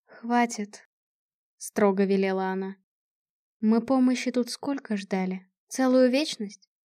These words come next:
У вас ещё одна вечность в запасе есть? У меня лично нет. Мне рожать через полтора месяца, и хотелось бы сделать это не здесь». «Но она может быть чистильщиком»,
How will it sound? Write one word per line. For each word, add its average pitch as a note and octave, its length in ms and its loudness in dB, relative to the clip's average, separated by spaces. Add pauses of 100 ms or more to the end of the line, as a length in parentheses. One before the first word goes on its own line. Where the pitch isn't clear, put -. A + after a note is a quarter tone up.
(280)
У A#3 60 0
вас C4 220 4
ещё C#4+ 320 2
одна G#3 200 0
вечность G#3+ 440 0
в - 20 -8
запасе A#3 480 -2
есть? - 380 -12 (240)
У C4 80 4
меня B3+ 360 6
лично B3 400 -2
нет. C#4+ 240 -10 (400)
Мне A#3+ 280 6
рожать B3+ 380 2
через D#4 220 -8
полтора A3+ 420 0
месяца, G3 500 -4 (380)
и B3 80 -2
хотелось C4 480 0
бы G#3 120 2
сделать F#3+ 480 -2
это G3 220 -4
не B3 260 2
здесь». A3+ 560 -2 (1160)
«Но A#3 180 8
она G#3+ 180 10
может A3 320 8
быть B3 240 4
чистильщиком», G#3+ 880 6